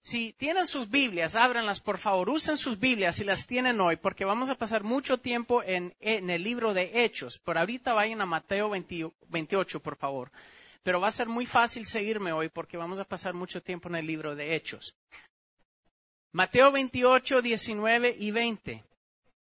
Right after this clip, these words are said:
Dice, "Por tanto, id y haced discípulos a todas las naciones, bautizándoles en el nombre del Padre, de, del Hijo y del Espíritu Santo,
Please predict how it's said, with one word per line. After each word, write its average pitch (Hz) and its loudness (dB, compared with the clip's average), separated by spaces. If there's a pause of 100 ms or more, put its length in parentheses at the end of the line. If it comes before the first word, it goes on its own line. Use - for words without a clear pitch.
(260)
Dice, 226 0
"Por 185 0
tanto, 262 4
id 269 2
y 208 0
haced 220 0
discípulos 240 -2
a 196 2
todas 214 -4
las 220 2
naciones, 202 -2
bautizándoles 214 -2
en 185 -8
el 170 -8
nombre 190 -6
del 175 -6
Padre, 196 0
de, 160 -8
del 151 -6
Hijo 196 -4
y - -2
del 151 -8
Espíritu 196 -8
Santo, 185 -2